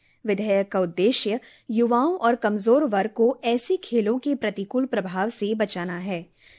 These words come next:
इलेक्ट्रॉनिक्स और सूचना प्रौद्योगिकी मंत्री अश्विनी वैष्णव ने कहा कि पिछले ग्यारह वर्षों में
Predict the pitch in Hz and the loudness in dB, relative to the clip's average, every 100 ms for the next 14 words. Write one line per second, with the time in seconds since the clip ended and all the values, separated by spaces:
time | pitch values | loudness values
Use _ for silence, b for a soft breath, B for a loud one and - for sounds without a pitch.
0 | b 240 214 214 208 214 233 220 208 226 | b -2 -2 0 0 0 0 -2 0 -2
1 | 202 - 202 196 196 190 185 202 196 190 | -2 -4 -4 -4 0 0 0 -4 -4 -2
2 | 208 233 233 269 B B - 240 - 311 | -2 0 -2 -2 B B -4 -4 2 2
3 | 359 208 180 262 269 285 277 220 247 277 | 4 4 2 -2 0 0 0 -2 -2 -2
4 | 285 240 - 226 220 202 190 254 233 196 | -2 -4 -4 -4 -2 -2 0 -2 -4 -6
5 | - 285 233 185 | -2 0 2 -2